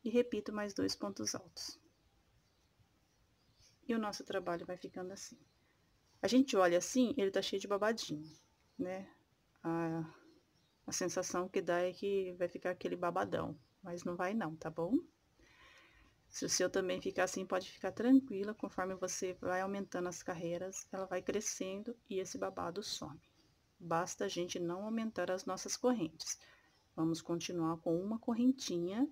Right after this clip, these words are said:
de separação. Eu fiz isso mesmo porque o meu tapete vai ficar um pouco mais grande, então eu já queria que ele já tomasse a forma no tamanho certo desde pequenininho,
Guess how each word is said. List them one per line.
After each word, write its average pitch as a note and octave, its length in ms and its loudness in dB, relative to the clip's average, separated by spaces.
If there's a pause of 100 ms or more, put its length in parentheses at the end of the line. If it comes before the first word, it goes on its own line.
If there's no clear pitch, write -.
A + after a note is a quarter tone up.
(760)
de E3 140 -6
separação. F3 840 -2 (240)
Eu C#3 80 -6
fiz E3+ 300 -6
isso F3+ 240 -2
mesmo F3+ 380 0
porque G3+ 520 0 (520)
o G3 60 2
meu G3 160 4
tapete F3+ 460 0
vai E3+ 140 2
ficar E3+ 260 -4
um E3+ 80 -2
pouco - 240 -10
mais F#3 240 -6
grande, F#3+ 480 0 (100)
então F#3+ 360 -2
eu G3 60 0
já G3 160 0
queria F#3+ 440 0
que - 120 -4
ele G3 100 2
já G3 160 -2
tomasse G3 400 2
a A3+ 60 4
forma G3 440 4
no G3 80 -4
tamanho G3 300 -2
certo G3 340 -2
desde G3 280 0
pequenininho, G#3 600 -2